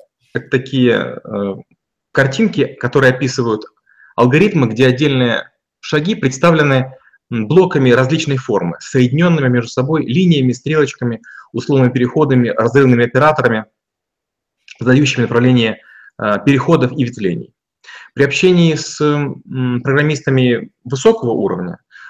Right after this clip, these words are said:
хороший вариант — это Unified, м, Modeling Language, U M L. Это унифицированный язык моделирования для общения э, вот с, эм, теми, кто занимается объектно-ориентированным программированием. А, с процессным менеджером я говорю на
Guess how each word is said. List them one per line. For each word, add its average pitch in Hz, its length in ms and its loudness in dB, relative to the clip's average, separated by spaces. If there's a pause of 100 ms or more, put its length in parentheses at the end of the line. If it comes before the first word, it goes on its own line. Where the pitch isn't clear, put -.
(120)
хороший 170 400 0
вариант — 175 380 2
это 127 720 2 (100)
Unified, 131 580 2 (960)
м, 117 640 -2
Modeling 127 360 6
Language, 104 400 2
U 117 120 4
M 117 120 2
L. 76 120 2 (220)
Это 113 220 0
унифицированный 123 540 2
язык 123 200 -2
моделирования 143 640 2
для 110 160 0
общения 113 640 -4 (680)
э, 101 80 -6
вот 101 260 -8
с, - 220 -12
эм, 104 420 -2
теми, 139 220 0
кто 131 120 -12
занимается 117 360 -4 (100)
объектно-ориентированным 123 920 0
программированием. 92 640 -2 (640)
А, 107 200 -2
с 104 80 -10
процессным 202 480 2
менеджером 143 360 4
я 135 140 4
говорю 139 320 2
на 127 240 2